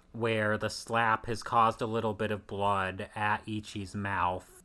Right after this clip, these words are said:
which En then, for the first time, gives in to his newfound vampiric hunger, and is, like, sort of kissing back, but is also just licking the sides of Ichi's mouth. <laughs> And just, like, the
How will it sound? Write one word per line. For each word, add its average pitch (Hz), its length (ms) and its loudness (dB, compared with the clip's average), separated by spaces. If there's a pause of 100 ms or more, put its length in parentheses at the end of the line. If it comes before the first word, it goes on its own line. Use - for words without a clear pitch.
(120)
which 117 500 -2 (100)
En 110 640 0
then, 104 580 -4 (240)
for 123 200 0
the 110 100 0
first 107 300 -2
time, 101 300 -2
gives 107 280 -2
in 107 200 -2
to 110 140 -6
his 107 160 -2
newfound 101 520 -2
vampiric 104 680 -2
hunger, 90 640 -2 (520)
and 107 460 -2
is, 123 280 -4
like, 110 200 2
sort 135 400 2
of 180 160 2
kissing 185 440 0
back, 185 480 2
but 139 140 2
is 123 140 0
also 123 460 2
just 120 320 0
licking 113 560 -4
the 107 100 -2
sides 101 480 0
of 107 140 -4
Ichi's 110 440 -6
mouth. 98 640 0
<laughs> - 120 -20
And 120 240 -2
just, 113 320 -2
like, 110 380 0
the 113 460 0